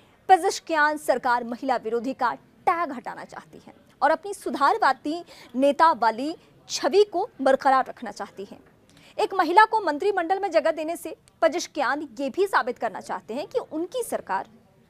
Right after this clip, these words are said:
हार्डलाइनर विचारधारा से प्रभावित बिल्कुल नहीं है। हालांकि कैबिनेट में एक नाम और चर्चा में है और वो है पायलट जनरल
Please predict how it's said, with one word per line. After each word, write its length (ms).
हार्डलाइनर 800
विचारधारा 520
से 140
प्रभावित 520
बिल्कुल 300
नहीं 220
है। 120
हालांकि 400
कैबिनेट 440
में 80
एक 300
नाम 200
और 220
चर्चा 360
में 120
है 140
और 180
वो 220
है 200
पायलट 340
जनरल 380